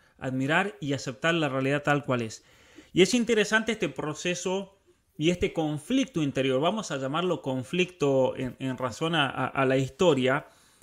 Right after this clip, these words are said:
eh, el, el conflicto interior particular que, que llevaste dentro de tu, de tu, de tu interior, dentro de tu alma, que te lleva a la filosofía sin tal vez saber en ese momento que lo que estabas haciendo era profundamente filosofar.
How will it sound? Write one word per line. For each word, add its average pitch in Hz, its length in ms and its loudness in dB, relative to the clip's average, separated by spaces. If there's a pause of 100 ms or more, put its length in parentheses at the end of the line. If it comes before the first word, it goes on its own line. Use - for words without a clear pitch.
(120)
eh, 135 540 -2
el, 135 220 -8
el 131 60 -8
conflicto 165 380 -2
interior 170 540 0
particular 147 600 0
que, 139 460 0
que 131 160 -4
llevaste 143 420 0
dentro 151 400 0
de 135 140 0
tu, 123 580 -6
de 127 180 -6
tu, 113 600 -12 (480)
de 139 200 2
tu 147 100 -2
interior, 151 580 6
dentro 156 380 2
de 139 100 2
tu 139 180 0
alma, 160 320 0
que 139 120 -6
te 135 160 -6
lleva 180 600 0
a 127 200 -6
la 120 160 -6
filosofía 139 720 -4
sin 175 220 -4
tal 185 160 0
vez 254 200 4
saber 175 300 2
en 175 120 0
ese 175 160 -6
momento 165 400 -4
que 139 60 -6
lo 127 100 -4
que 131 80 -12
estabas 156 320 -6
haciendo 151 300 -6
era 135 200 -4
profundamente 151 840 -4
filosofar. 120 920 -8